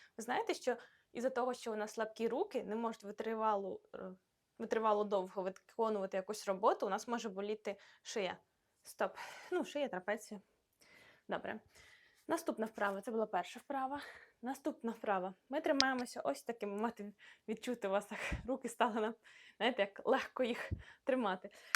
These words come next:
І так, тримаємося за таким замочком. Тягнемо руки в різні сторони. У нас прям постійне натяження. Тобто, да, ви тягнете, але тримаєте замочок. У вас виходить ось так. І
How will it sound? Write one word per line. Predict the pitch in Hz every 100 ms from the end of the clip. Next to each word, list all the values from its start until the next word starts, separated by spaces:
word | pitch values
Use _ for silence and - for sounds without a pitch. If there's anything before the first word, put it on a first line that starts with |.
| - -
І | -
так, | 202 -
тримаємося | 233 240 285 262 233 233
за | 220 240 247 233 220 _ _ _ _ _ _
таким | - 240 247
замочком. | 277 226 190 - 262 320 - - - _
Тягнемо | - 269 247 240 226 220
руки | 240 240 220
в | 196
різні | 220 285 262 247
сторони. | - 226 190 190 226 302 - _ _ _ - _ _ _
У | 233
нас | 240
прям | - 254
постійне | 220 262 - 269 247
натяження. | 226 220 226 196 202 190
Тобто, | - 202
да, | 302
ви | 302 226
тягнете, | 233 311 427 359 - 220
але | 240
тримаєте | 294 285 247 262 254
замочок. | 254 185 214 - - - -
У |
вас | 208 208
виходить | - 214 190 202
ось | -
так. | 180 - - -
І | 262 277